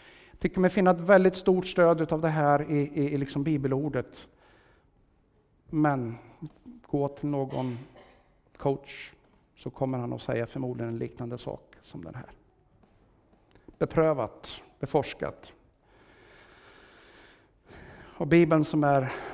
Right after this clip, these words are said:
många tusen år gammal har väldigt mycket visdom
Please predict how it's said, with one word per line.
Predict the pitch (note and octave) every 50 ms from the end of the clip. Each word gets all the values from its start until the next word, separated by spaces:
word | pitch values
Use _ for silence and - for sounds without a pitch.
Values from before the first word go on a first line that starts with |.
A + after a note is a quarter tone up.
| - - -
många | - D3 D3 C#3+ C#3+
tusen | - - C3+ - D3 C#3
år | C#3 D3 C#3+
gammal | C#3+ D3 C#3 C3+ C3 B2+ B2+ A#2+ A#2+ A#2 -
har | - - - - - - C3 B2
väldigt | A#2+ A#2+ B2 B2+ C3+ B2 A2 A2+ B2 - -
mycket | A#2 A2 - - - G#2
visdom | A2 A2 G2+ - - - - A2+ A2 G2 F#2+ G2+